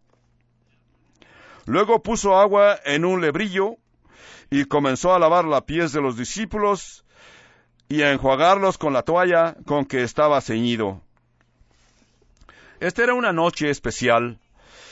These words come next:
Comenzando aquí y hasta el fin, en el capítulo dieciséis, notemos en sus Biblias, si ustedes tienen una edición con letras rojas, las letras son rojas,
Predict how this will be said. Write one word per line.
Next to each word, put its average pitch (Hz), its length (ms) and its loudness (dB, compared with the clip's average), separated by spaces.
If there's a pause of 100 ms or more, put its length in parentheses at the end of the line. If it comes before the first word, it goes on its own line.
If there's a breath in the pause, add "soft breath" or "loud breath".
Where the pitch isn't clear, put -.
(320 loud breath)
Comenzando 202 560 0
aquí 190 540 -4 (1600)
y 139 200 -4
hasta 135 340 2
el 123 140 0
fin, 240 480 -2
en 143 100 -2
el 139 100 -2
capítulo 156 440 -2
dieciséis, 143 400 -2
notemos 190 560 0
en 151 80 -2
sus 139 180 -6
Biblias, 175 280 0
si 147 80 -6
ustedes 175 280 -2
tienen 180 260 0
una 170 120 2
edición 156 520 2 (380 loud breath)
con 139 160 2
letras 147 340 4
rojas, 170 640 4 (640 soft breath)
las 135 160 4
letras 175 260 4
son 175 220 2
rojas, 170 480 2